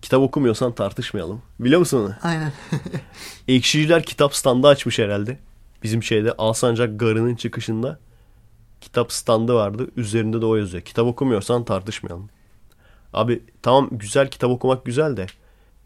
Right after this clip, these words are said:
Speaker 1: kitapçıya gittiğin zaman özellikle Türkçe kitaplara bakıyorsun. Yani lisanı Türkçe olan, bazılarını yabancılar da yazmış oluyor. Abi yarısı çöp yani. O yüzden bir milyon kitap oku-, veya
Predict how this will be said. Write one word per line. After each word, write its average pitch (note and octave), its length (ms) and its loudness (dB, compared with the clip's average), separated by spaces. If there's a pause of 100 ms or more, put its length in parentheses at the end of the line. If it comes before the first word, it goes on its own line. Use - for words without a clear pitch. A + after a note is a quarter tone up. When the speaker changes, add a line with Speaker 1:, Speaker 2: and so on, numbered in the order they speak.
(520)
Speaker 1:
kitapçıya B2+ 500 -2
gittiğin C3+ 300 -4
zaman B2+ 240 0
özellikle B2 340 -2
Türkçe G#2 460 -6 (300)
kitaplara A2+ 500 -4
bakıyorsun. G#2+ 500 -8 (540)
Yani G2 300 -2 (100)
lisanı A2+ 480 2
Türkçe G2 280 -6
olan, F2+ 140 -4
bazılarını G2 420 -2
yabancılar G2+ 540 -2
da G2 40 -6
yazmış F#2 320 -10
oluyor. A#2+ 220 -10 (500)
Abi A2 220 -4
yarısı C#3+ 320 2
çöp - 300 -2
yani. E2+ 280 -8 (520)
O D3 140 4
yüzden D3+ 360 -2 (460)
bir B2 260 0
milyon E3+ 300 6
kitap D#3+ 220 0
oku-, D3+ 220 -4
veya A#2 200 2